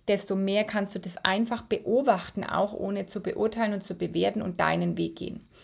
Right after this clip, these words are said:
Und dieses, was ist wahrhaftig, das gilt jetzt für uns eben im persönlichen Leben, was ist in deinem Leben noch wahrhaftig? Du kannst zum Beispiel deine Lebensbereiche durchgehen,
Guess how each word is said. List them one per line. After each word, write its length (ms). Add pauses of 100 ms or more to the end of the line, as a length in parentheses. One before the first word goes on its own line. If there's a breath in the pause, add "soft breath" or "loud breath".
(140 loud breath)
Und 160
dieses, 300
was 160
ist 160
wahrhaftig, 600
das 200
gilt 240
jetzt 220
für 120
uns 320
eben 220
im 200
persönlichen 680
Leben, 340
was 140
ist 120
in 160
deinem 400
Leben 220
noch 160
wahrhaftig? 640 (800)
Du 80
kannst 220
zum 100
Beispiel 240
deine 200
Lebensbereiche 760
durchgehen, 640